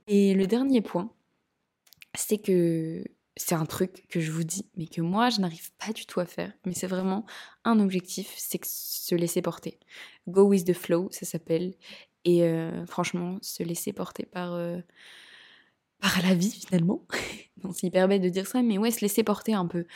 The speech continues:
Euh, arrêter d'avoir vingt mille attentes. Euh, franchement, les meilleures choses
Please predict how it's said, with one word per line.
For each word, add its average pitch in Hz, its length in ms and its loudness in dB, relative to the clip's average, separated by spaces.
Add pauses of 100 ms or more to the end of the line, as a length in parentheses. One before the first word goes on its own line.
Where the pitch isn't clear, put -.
(480)
Euh, 170 800 -2
arrêter 190 380 2
d'avoir 175 280 6
vingt 185 140 4
mille 196 160 6
attentes. 180 560 -2 (140)
Euh, 175 680 -4
franchement, 185 460 0
les 185 140 2
meilleures 202 420 6
choses 190 500 0